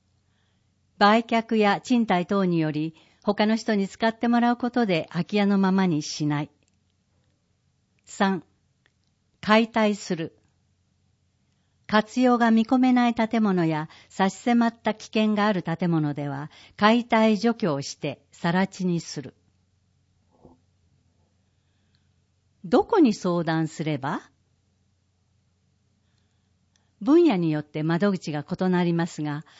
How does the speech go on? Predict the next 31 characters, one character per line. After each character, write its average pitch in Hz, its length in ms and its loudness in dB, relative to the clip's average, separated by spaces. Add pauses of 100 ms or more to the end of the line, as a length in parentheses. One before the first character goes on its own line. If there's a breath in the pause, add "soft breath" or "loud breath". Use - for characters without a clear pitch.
(180 soft breath)
ま 269 180 4
ず 247 160 -4
は 156 260 -2
専 208 300 2
門 208 200 0
家 180 160 -2
へ 175 40 -2
相 175 240 -2
談 170 220 -2
し - 160 -12
ま 156 140 -6
し - 140 -10
ょ 123 200 -12
う。 - 20 -20 (1700)
相 240 400 0
続 220 640 -4
登 226 240 0
記 151 140 -8
は 131 200 -10 (480)
弁 202 300 4
護 185 160 0
士、 - 400 -12 (120)
司 190 200 -4
法 190 220 -2
書 165 180 -6
士。 - 300 -14 (1600)
リ 185 140 0
フ 262 160 -2
ォ 233 160 4
ー - 20 0
ム、 143 320 -2